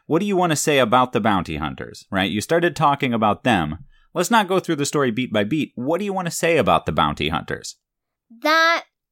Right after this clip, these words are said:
Speaker 2: I like that. What, was it Link, I think was his name?
Speaker 1: Lee.
Speaker 2: Lee.
Speaker 1: There's Ugg and Lee.
Speaker 2: Yes.
Speaker 1: Do you see
Speaker 2: So
Speaker 1: what, do you see the joke there? Ugg, Lee.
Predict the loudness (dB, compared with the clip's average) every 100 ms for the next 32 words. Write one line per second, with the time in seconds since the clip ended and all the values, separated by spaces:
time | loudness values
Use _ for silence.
0 | -2 0 2 2 2 -2 -10 -20 -6 -4
1 | -2 -4 -2 -2 -2 -4 -2 0 0 -2
2 | -6 -4 0 2 2 -2 -10 -4 -4 -2
3 | -2 -2 -2 -4 -4 -4 -4 -2 -2 -2
4 | -4 -4 2 2 0 -6 _ _ _ _
5 | -8 -4 -2 -2 -6 -12 _ 0 2 0
6 | 2 6 6 4 -4 _ -2 0 2 2
7 | 2 2 -2 -10 _ _ _ _ _ _
8 | _ -10 -10 -10 -18 -20 -18 -20 _ _
9 | -2 0 4 6 6 4 2 0 2 2
10 | 2 2 2 2 0 0 -2 _ _ _
11 | _ _ _ _ _ _ 4 4 4 0
12 | -12 _ _ _ -10 -2 2 2 2 -2